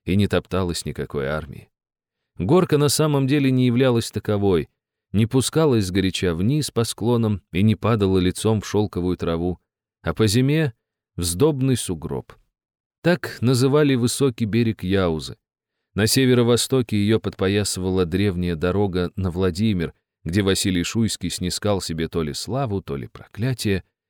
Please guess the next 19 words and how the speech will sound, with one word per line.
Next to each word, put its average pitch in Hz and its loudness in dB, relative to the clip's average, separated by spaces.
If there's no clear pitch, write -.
усмирив 104 2
крестьян 98 -2
Ивана 90 -2
Болотникова. 78 -6
Юго-восток 160 2
отгородила 123 2
Яузская 117 0
улица. 85 -4
На 101 2
самую 113 4
вершину 110 2
залезла 92 0
Гончарная, 117 0
которую 107 2
держала 98 2
за 98 0
руку 92 -6
Таганская 90 -2
площадь. - -10